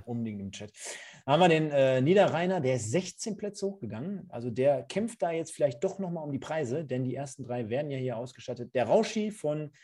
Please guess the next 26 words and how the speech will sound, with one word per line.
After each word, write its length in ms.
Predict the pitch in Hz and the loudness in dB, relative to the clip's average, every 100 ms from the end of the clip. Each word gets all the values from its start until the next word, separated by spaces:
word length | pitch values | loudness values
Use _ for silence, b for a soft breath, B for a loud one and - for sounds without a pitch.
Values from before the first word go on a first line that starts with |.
| b b - | b b -10
sieben 360 | 110 175 160 | -2 -2 -2
auf 160 | 127 127 | -4 -6
vier, 320 | - 165 165 | -4 -2 0
dann 120 | 143 | -2
haben 120 | 127 | 0
wir 120 | 131 117 | 2 2
der 380 | 104 139 147 | 4 2 2
Zille, 400 | - 180 185 190 | -2 0 2 0
der 140 | 156 131 | -2 -8
hat 80 | 127 | -8
einen 240 | 131 135 | -10 -10
Platz 240 | 139 127 | -8 -10
verloren, 360 | - 123 143 151 | -6 -4 -4 -6
auf 160 | 117 - | -10 -10
drei. 440 | 101 117 127 131 B | -8 -4 -4 -6 B
Der 120 | 123 117 | -4 -2
Buchholzer 540 | 143 170 151 - 143 | -2 -2 -4 -2 -4
neunundsechzig, 880 | 127 135 160 165 135 151 151 - 135 | -2 -2 -2 -4 -4 -4 -6 -10 -8
neunzehnhundertneunundsechzig 960 | 131 139 127 127 123 120 135 - 131 127 | -8 -8 -8 -8 -8 -10 -12 -10 -12 -10
auf 160 | 101 | -14
zwei. 340 | - 117 123 123 | -12 -8 -8 -6
Und 340 | 117 - - _ _ _ | -8 -10 -18 _ _ _
unser 240 | - 220 247 | -4 0 0
Kumpel, 360 | 247 294 185 | -2 -2 -2
der 220 | 110 - 175 | -2 -6 -2
Dane, 340 | 247 247 107 | 0 0 -6